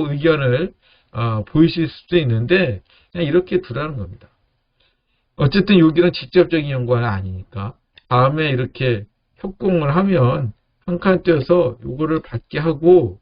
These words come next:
그 다음에 이제 오른쪽으로 둬서 이도를 압박하는 거죠. 이런 식으로 두는 거예요. 그런 거 이제 많이 보셨죠? 이런 형태는. 여기는 나중에 언제든지 이거 젖혀 있는 끝내기를 하면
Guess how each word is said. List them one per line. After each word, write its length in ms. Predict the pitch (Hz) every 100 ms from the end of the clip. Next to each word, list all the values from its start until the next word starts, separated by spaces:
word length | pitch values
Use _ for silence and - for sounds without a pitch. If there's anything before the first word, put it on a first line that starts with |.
| _ _ _ _ _ _
그 120 | - 160
다음에 400 | 190 190 202 175
이제 280 | 151 160
오른쪽으로 800 | 143 135 165 180 170 156 147 151
둬서 600 | 127 120 110 131 143 117 101
이도를 420 | 123 127 143 143
압박하는 640 | - - 165 - 180 175
거죠. 420 | 147 117 104 104 117
이런 280 | 139 180
식으로 200 | 175 175
두는 300 | 175 165 180
거예요. 440 | 190 165 95 98 107 _ _ _ _
그런 160 | 185 220
거 140 | 262
이제 220 | 160 160 214
많이 300 | 127 175 226
보셨죠? 600 | - 180 240 226 196 226
이런 260 | 147 151
형태는. 640 | 156 151 139 120 127 135 98 _ - _ -
여기는 640 | 143 156 208 262 233 107 - _ _
나중에 400 | 110 131 185 220
언제든지 1000 | 147 143 220 170 151 107 117 131 101 90 _ _ 110
이거 220 | 151 175
젖혀 500 | - 120 - 180 170
있는 340 | 139 135 135
끝내기를 680 | 175 180 180 175 160 143 143
하면 420 | 143 170 220